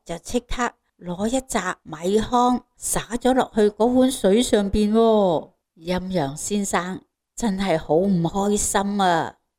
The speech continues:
佢覺得呢個婆婆噉樣做嘅，但係想飲快啲都唔得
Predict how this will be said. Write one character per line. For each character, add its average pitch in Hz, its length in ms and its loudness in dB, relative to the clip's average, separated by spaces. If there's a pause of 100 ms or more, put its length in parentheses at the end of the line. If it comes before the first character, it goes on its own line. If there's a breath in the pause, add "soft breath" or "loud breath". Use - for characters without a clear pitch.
(160)
佢 175 120 -2
覺 175 240 -4
得 202 240 0 (120)
呢 202 140 -4
個 175 180 0
婆 - 300 -8
婆 190 500 0 (120)
噉 - 200 -12 (180)
樣 208 280 0
做 160 320 -6
嘅， 190 300 -2 (160)
但 180 160 -8
係 185 200 -6 (140)
想 220 400 0
飲 240 240 4
快 214 300 -4
啲 240 340 -2 (260)
都 262 120 2
唔 160 240 -4
得 220 140 -2